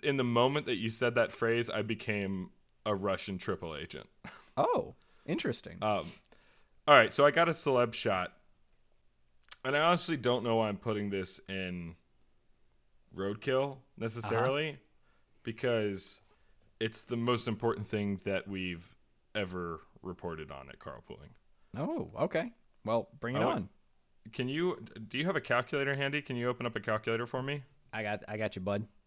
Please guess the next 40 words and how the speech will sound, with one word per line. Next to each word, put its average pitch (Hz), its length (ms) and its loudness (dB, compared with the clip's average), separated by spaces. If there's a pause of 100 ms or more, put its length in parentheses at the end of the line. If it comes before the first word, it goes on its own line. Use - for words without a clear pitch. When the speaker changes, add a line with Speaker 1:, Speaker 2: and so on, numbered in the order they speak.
(960)
Speaker 1:
All 110 100 -4
right. 110 180 -4 (420)
Just - 140 -12
let 117 100 -4
me 101 60 -8
know 104 140 -6
when 95 100 -6
you 90 80 -8
got 95 220 -6
that. 101 320 -4 (580)
Speaker 2:
Ready 117 400 2
and 120 140 2
willing. 104 340 0 (680)
Speaker 1:
Okay, 90 340 -4
now 104 180 0
I 107 60 4
want 123 220 0
you 151 100 0
to 135 60 -10
type 123 260 0
in 104 320 0 (100)
the 90 120 -10
current 117 360 -2
year, 92 460 -4
twenty 123 600 -6
twenty. - 480 -8 (400)
Speaker 2:
Oh, 107 100 2
I've 101 220 2
seen 87 240 -2
this. 85 240 -2
Okay. 107 320 -2 (760)
Speaker 1:
Okay, 82 360 -6 (120)
and 101 140 -4
then 113 140 0
I 113 40 0
want 117 160 -2
you 135 120 0
to 127 80 -2
divide 117 440 2
by 92 460 0